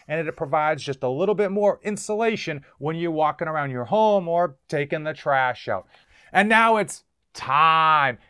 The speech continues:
It is time for Fate of the Union, where I give you my final thoughts on the state of the Croc industry. Overall, I can't say enough good things about the Crocs. They're versatile, they're easy to clean, easy to disinfect in today's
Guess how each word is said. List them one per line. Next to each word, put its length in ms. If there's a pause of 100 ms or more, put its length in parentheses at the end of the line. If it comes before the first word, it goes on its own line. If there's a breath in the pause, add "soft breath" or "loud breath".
It 160
is 140
time 340
for 200
Fate 400
of 140
the 80
Union, 360
where 140
I 100
give 200
you 140
my 200
final 460
thoughts 480
on 180
the 120
state 480 (140)
of 300
the 120
Croc 500 (120)
industry. 640 (460 soft breath)
Overall, 680
I 140
can't 260
say 160
enough 260 (140)
good 300
things 260
about 360
the 80
Crocs. 440
They're 160
versatile, 720 (200 soft breath)
they're 220
easy 320
to 160
clean, 460 (280 soft breath)
easy 340
to 140
disinfect 720
in 80
today's 640